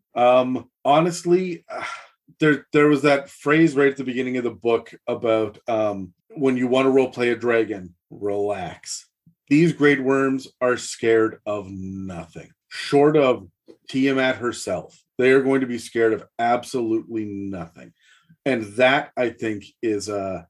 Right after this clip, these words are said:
is by far the most important thing to remember in a social encounter. Even when they retreat, they're retreating to drag you deeper into their territory. Everything is tactical. They're, at no point do they feel like they're going to lose.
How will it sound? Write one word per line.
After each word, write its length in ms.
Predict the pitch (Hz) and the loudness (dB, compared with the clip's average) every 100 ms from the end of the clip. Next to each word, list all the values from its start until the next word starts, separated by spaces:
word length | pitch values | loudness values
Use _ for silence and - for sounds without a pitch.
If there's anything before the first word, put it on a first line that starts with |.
| _ | _
is 140 | 151 127 | 0 0
by 340 | - 120 123 | 2 4 4
far 400 | 120 - 117 123 | 0 0 2 2
the 240 | 110 113 123 | -2 -8 -6
most 400 | 123 123 127 139 | 0 0 0 -4
important 500 | 123 - 123 117 113 | -8 -6 -8 -6 -4
thing 220 | 117 120 | -4 -4
to 100 | 117 | -4
remember 460 | 110 107 104 113 | -6 -4 -6 -6
in 80 | 110 | -6
a 20 | |
social 360 | 107 110 110 117 | -6 -6 -6 -8
encounter. 400 | 120 131 143 160 _ _ - | -8 -6 -6 -10 _ _ -2
Even 340 | 160 165 190 | 2 4 4
when 140 | 175 | 4
they 160 | 160 156 | 4 4
retreat, 760 | 139 139 135 - 196 151 113 - _ _ _ | 2 0 -2 -2 0 2 0 -12 _ _ _
they're 160 | - 156 | 0 2
retreating 460 | 196 165 165 160 151 | 2 2 0 0 -2
to 140 | 139 | -6
drag 340 | 120 120 127 110 | -4 -2 0 -2
you 120 | 120 | -8
deeper 520 | 110 127 147 156 165 | -4 -4 0 2 0
into 440 | 165 131 127 127 113 | 0 -6 -4 -8 -8
their 280 | 101 110 107 | -4 -2 -2
territory. 640 | 98 98 95 87 82 71 - _ _ _ - | -8 -10 -12 -14 -18 -18 -20 _ _ _ 2
Everything 480 | 151 151 135 131 | 4 4 0 -2
is 140 | 110 - | -4 -8
tactical. 640 | 107 92 85 - - - _ | -8 -8 -10 -18 -20 -20 _
They're, 400 | 120 120 139 139 | -10 0 2 2
at 240 | 143 131 147 | 2 0 0
no 180 | 139 160 | -2 -2
point 440 | - 170 135 120 _ | -2 -2 -2 -4 _
do 100 | 135 | -2
they 180 | 123 131 | 0 0
feel 240 | - 143 | 0 -2
like 120 | 127 | 0
they're 180 | 117 120 | -2 -4
going 180 | 120 120 | -4 -6
to 100 | 113 | -8
lose. 440 | 104 110 135 175 | -2 0 0 -2